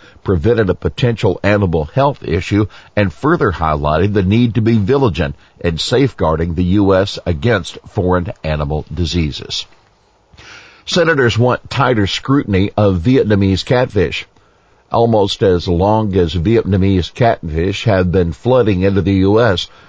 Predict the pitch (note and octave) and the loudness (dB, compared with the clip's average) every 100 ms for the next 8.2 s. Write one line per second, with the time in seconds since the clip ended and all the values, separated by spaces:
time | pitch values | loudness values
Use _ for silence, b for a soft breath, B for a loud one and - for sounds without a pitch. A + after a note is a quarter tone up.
0 | B - G#2 A#2 F2 F#2+ E2+ D#2+ D#2 - | B -4 0 0 0 0 0 -2 -2 -2
1 | B2 - F2+ D2 - A#2 C#3 G#2+ - E2+ | 0 0 -2 -2 -2 -2 0 0 -2 -4
2 | E2+ C#2+ F#2 G#2 G2 - G2+ G2 - - | -2 -2 -2 -2 -4 -2 0 -2 -2 -4
3 | A2+ B2+ A2+ G2 E2+ G#2 - F#2 F2 A#2 | -4 -2 0 0 0 -2 0 -2 0 0
4 | G#2 F2+ E2+ - G2+ G#2+ C#3 A#2+ G2+ D#2+ | 0 0 -4 -4 0 0 0 0 -2 -2
5 | - - B B B B F2+ F#2 D#2+ D#2+ | -4 -14 B B B B 0 0 0 0
6 | F2 F2 F#2 G2+ G#2 D#2+ D#2+ G#2 F#2 D#2+ | 0 0 0 0 0 -2 0 0 0 -2
7 | - F#2 F#2 E2+ - - F2 - - C3+ | -2 -2 -2 -6 -8 -4 -4 -2 -2 0
8 | G2+ | 0